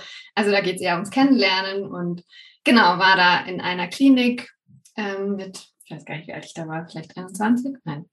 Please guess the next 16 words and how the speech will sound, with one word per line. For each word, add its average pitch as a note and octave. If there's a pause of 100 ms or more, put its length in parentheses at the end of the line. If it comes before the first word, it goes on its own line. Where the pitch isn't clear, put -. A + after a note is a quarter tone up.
(100)
noch F3+
ein, F3
mehr, D3+
keine F3
Ahnung. C#3 (460)
Ähm, G3
genau, G3
war F#3
da F#3
in F3
der F3+
Klinik, B3 (200)
eine F#3+ (100)
anthroposophische A3+
Klinik, G#3
also E3+